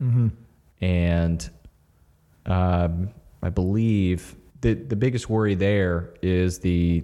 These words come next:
Speaker 2: the tendons, the joints getting back into the, the pressure that that lost.
Speaker 1: Got it.
Speaker 2: So the,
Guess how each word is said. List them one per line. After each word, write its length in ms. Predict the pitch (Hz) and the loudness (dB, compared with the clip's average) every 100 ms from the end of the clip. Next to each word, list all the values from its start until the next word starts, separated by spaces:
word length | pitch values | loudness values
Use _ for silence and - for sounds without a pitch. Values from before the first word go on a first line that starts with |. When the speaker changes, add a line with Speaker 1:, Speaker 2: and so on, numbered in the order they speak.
| - | -4
Speaker 2:
the 80 | 85 | -8
tendons, 680 | - 113 107 98 95 92 | -4 -2 0 0 0 -2
the 80 | 90 | -2
joints 420 | 82 101 95 87 | -2 0 0 -2
getting 260 | - 90 85 | -4 -4 -2
back 280 | 85 85 90 | 0 0 0
into 340 | 85 82 92 | -2 0 0
the, 300 | 85 87 80 | 0 2 0
the 80 | - | -2
pressure 440 | - - 92 - 80 | -4 -2 -2 -2 -2
that 200 | 67 - | -2 -2
that 200 | 57 50 | -4 -2
lost. 400 | 50 50 - - - | -4 -6 -12 -16 -2
Speaker 1:
Got 220 | 120 104 | 0 0
it. 80 | - | -2
Speaker 2:
So 140 | - 95 | -8 -2
the, 380 | 85 82 80 | 0 2 0